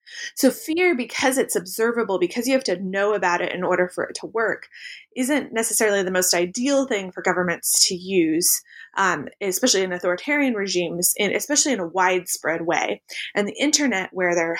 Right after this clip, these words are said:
you know, hundreds of millions of people, for example, online in China, um,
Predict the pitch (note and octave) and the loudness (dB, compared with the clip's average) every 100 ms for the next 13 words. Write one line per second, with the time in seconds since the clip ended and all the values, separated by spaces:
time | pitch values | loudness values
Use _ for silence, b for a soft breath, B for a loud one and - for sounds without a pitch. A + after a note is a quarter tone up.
0 | - G#3 E3+ - C4+ B3+ B3+ G#3 G3+ G#3 | -4 -4 -4 -2 0 2 0 0 0 0
1 | G3+ F#3+ F#3 G3+ F3+ F3+ E3+ E3 E3+ F#3 | 0 -2 -2 -4 -4 -2 -2 0 -2 0
2 | E3 E3+ E3+ E3+ E3+ E3+ - G3 G3+ F#3 | 0 0 0 -2 -2 -2 0 0 2 2
3 | F#3 B B B B G3 F#3 - | 0 B B B B -4 -2 -4